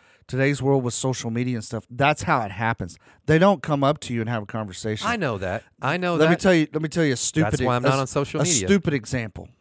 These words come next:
Speaker 2: L-, I'd love to hear it.
Speaker 1: Okay, and this
Speaker 2: You had
Speaker 1: came
Speaker 2: me at
Speaker 1: from,
Speaker 2: stupid.
Speaker 1: um, I saw a clip from Bill Maher and Patton Oswalt.
Speaker 2: Oh,
Speaker 1: The,
Speaker 2: wow.
Speaker 1: you know, it's
Speaker 2: Okay. <laughs>
Speaker 1: so,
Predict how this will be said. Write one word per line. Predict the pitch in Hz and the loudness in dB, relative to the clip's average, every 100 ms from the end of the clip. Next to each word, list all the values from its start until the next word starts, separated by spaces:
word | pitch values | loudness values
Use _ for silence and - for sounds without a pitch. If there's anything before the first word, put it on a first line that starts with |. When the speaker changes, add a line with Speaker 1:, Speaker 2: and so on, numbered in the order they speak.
| 117 | -12
Speaker 2:
L-, | - | -6
I'd | 110 | -6
love | 104 113 131 | -4 -6 -8
to | |
hear | 143 95 | -14 -14
it. | 95 | -10
Speaker 1:
Okay, | 135 123 113 _ _ _ - | -2 -2 -2 _ _ _ -4
and | 131 | 0
this | 156 - | 2 2
Speaker 2:
You | 170 | 4
had | 151 | 4
Speaker 1:
came | 143 | 2
Speaker 2:
me | 139 | 2
at | |
Speaker 1:
from, | 143 135 | 4 4
Speaker 2:
stupid. | 127 131 | 4 2
Speaker 1:
um, | 127 123 117 - | 2 0 -2 -6
I | 139 | -4
saw | 143 185 156 | 0 4 4
a | 135 | 4
clip | - 139 - | 2 2 2
from | - 127 117 107 | -2 -2 -2 -4
Bill | 120 143 151 | 4 6 6
Maher | 139 135 135 139 | 4 4 6 4
and | 127 120 110 101 _ _ _ _ - | 2 -4 -4 -8 _ _ _ _ -4
Patton | 120 120 127 | -4 -4 -4
Oswalt. | 123 120 107 101 95 | -2 -2 -4 -8 -8
Speaker 2:
Oh, | 101 92 | -10 -8
Speaker 1:
The, | 113 | -8
Speaker 2:
wow. | - | -6
Speaker 1:
you | 117 | -2
know, | 110 107 | -2 0
it's | 131 131 | -2 -2
Speaker 2:
Okay. | 92 85 - - - | -6 -10 -14 -20 -20
<laughs> | - 170 123 | -10 -6 -4
Speaker 1:
so, | - 156 151 | 4 6 6